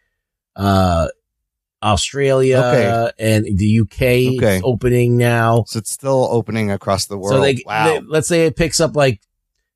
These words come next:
Speaker 1: ten million there, ten million there.
Speaker 2: Yeah.
Speaker 1: Boom. You're
Speaker 2: Yeah.
Speaker 1: you're at, you're at eighty right there. I don't know if it's gonna make that much. I feel like it's probably, but I think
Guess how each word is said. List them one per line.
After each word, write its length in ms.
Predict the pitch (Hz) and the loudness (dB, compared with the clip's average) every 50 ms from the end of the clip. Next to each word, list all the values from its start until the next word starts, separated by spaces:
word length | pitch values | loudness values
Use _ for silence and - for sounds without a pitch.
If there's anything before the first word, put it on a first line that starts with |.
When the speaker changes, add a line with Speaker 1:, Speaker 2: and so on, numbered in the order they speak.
| _ _ | _ _
Speaker 1:
ten 220 | - - 147 147 143 | -6 -4 -2 0 0
million 260 | 147 143 143 139 139 | 2 2 2 2 2
there, 180 | 143 147 151 147 | 2 2 0 0
ten 200 | - 147 139 135 | 0 0 0 2
million 300 | 139 139 135 131 131 127 | 2 2 4 2 2 2
there. 180 | 131 139 127 101 | 2 2 2 2
Speaker 2:
Yeah. 40 | 98 | 2
Speaker 1:
Boom. 300 | 110 127 113 92 78 67 - _ _ _ _ _ _ _ _ _ _ _ _ _ _ | 0 0 0 -2 -4 -8 -14 _ _ _ _ _ _ _ _ _ _ _ _ _ _
You're 360 | 104 104 98 95 87 82 78 _ _ _ _ _ _ | -2 0 0 2 2 0 -4 _ _ _ _ _ _
Speaker 2:
Yeah. 180 | 80 85 87 87 _ _ _ _ _ _ _ _ _ _ _ _ _ _ _ _ _ _ _ _ _ _ _ _ _ _ _ _ _ _ _ _ _ _ | -6 -6 -6 -6 _ _ _ _ _ _ _ _ _ _ _ _ _ _ _ _ _ _ _ _ _ _ _ _ _ _ _ _ _ _ _ _ _ _
Speaker 1:
you're 220 | _ 87 104 107 107 | _ -2 0 2 2
at, 220 | 101 101 104 101 _ | 2 2 0 -2 _
you're 220 | - 101 107 104 | -6 -2 0 2
at 280 | 104 104 101 104 92 - - | 2 4 2 2 0 -2 -4
eighty 280 | - 120 135 131 98 73 | 0 0 2 2 0 -2
right 200 | 71 78 92 - | -4 -6 -4 -2
there. 260 | - 131 - - _ _ _ _ _ _ _ _ _ _ _ _ _ _ _ _ _ _ _ _ _ _ _ _ _ _ _ _ _ _ _ _ _ | -2 -2 -2 -2 _ _ _ _ _ _ _ _ _ _ _ _ _ _ _ _ _ _ _ _ _ _ _ _ _ _ _ _ _ _ _ _ _
I 60 | 151 | 0
don't 80 | 160 156 | 0 0
know 40 | 139 | 0
if 60 | 104 | -2
it's 120 | 123 98 - | -6 -6 -2
gonna 140 | 135 120 | -2 0
make 260 | 113 117 117 113 98 - | 2 2 2 0 0 0
that 200 | 110 92 82 85 | -2 -2 -2 0
much. 560 | 98 117 127 117 87 78 71 - - - _ _ _ _ _ _ _ _ _ _ _ _ _ _ _ _ | 0 0 2 2 0 -2 -6 -10 -14 -16 _ _ _ _ _ _ _ _ _ _ _ _ _ _ _ _
I 60 | - 104 | -12 -10
feel 180 | - - 139 | -2 2 2
like 100 | 123 113 | 2 2
it's 120 | 95 98 - | 2 0 0
probably, 480 | 113 101 101 95 92 92 90 95 - - _ _ | 0 2 2 2 2 0 0 -2 -2 -4 _ _
but 140 | _ 170 170 | _ -2 0
I 160 | 170 175 180 | 2 2 2
think 260 | 165 202 190 160 - | 2 0 -2 -2 -4